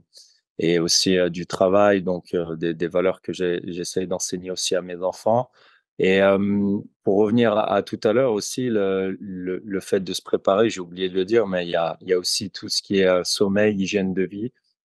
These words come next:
Et ça, c'est important pour se sentir bien mentalement frais.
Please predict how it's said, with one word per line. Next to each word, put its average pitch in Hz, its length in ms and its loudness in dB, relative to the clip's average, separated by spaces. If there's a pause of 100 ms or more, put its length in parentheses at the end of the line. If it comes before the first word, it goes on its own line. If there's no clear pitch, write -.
(260)
Et 101 100 0
ça, 117 160 2
c'est 107 160 0
important 110 420 0
pour 104 200 -4
se - 80 -8
sentir 98 380 0
bien 104 320 0 (100)
mentalement 98 640 0
frais. 110 480 -2